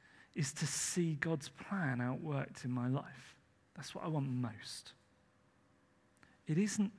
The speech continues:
always what I want at that point. Generally, I don't know about you, but generally, the things I want in the immediate, when I know they're not the right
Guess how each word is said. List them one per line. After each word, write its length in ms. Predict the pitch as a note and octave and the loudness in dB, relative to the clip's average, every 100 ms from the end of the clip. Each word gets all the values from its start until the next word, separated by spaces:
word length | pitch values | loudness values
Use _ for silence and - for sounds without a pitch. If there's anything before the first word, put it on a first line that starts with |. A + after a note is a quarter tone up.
| - | -2
always 680 | A3 D3 A2+ B2 B2+ C3 - - - _ | 2 2 0 -6 -6 -6 -12 -20 -20 _
what 160 | C#3 C3 | -4 2
I 100 | B2+ | 2
want 280 | B2 B2 - | 2 0 -2
at 160 | D3+ D#3+ | -8 -6
that 160 | B2 - | -8 -10
point. 300 | - C3 D3 - - _ _ _ _ - - - - - - - - - - - - | -12 -10 -12 -18 -20 _ _ _ _ -20 -20 -20 -20 -20 -20 -20 -20 -20 -20 -20 -8
Generally, 760 | - G#3+ A3 C3 G2+ G#2 C#3 - - - - | 4 10 10 10 4 0 0 -2 -12 -20 -12
I 40 | - | -2
don't 220 | - G3+ | 2 4
know 80 | F3+ | 6
about 220 | D3+ D3+ | 6 4
you, 360 | C#3+ G#2+ A2+ D3+ - - | 0 -2 -2 -6 -10 -12
but 180 | F3 F3 | -10 -4
generally, 800 | - G3+ G3+ C#3+ A2 A2+ D3 E3 - - - - _ - | 4 8 10 8 4 0 0 -2 -10 -20 -20 -20 _ -4
the 80 | - | -2
things 440 | - - G#3 G#3 G3 | 2 6 8 8 8
I 140 | F3 | 6
want 460 | D#3+ F3+ E3+ D#3+ - - - - _ _ _ _ - _ _ _ _ _ _ - | 6 8 8 6 0 -12 -20 -20 _ _ _ _ -20 _ _ _ _ _ _ 8
in 160 | A3 E3+ | 12 12
the 100 | D#3+ | 12
immediate, 680 | D3+ F#3 E3 A#2 G#2 E3+ - - - - - _ _ _ _ _ - - - _ _ | 10 8 8 4 2 0 -2 -16 -20 -20 -20 _ _ _ _ _ -20 -20 -20 _ _
when 200 | - F3+ | 2 4
I 120 | F3 F3+ | 6 6
know 300 | F#3 F3+ F3+ | 6 4 2
they're 140 | D#3+ | 0
not 200 | E3+ F3+ | 0 0
the 100 | D#3+ | 0
right 360 | D3+ D3+ D3+ | 2 2 0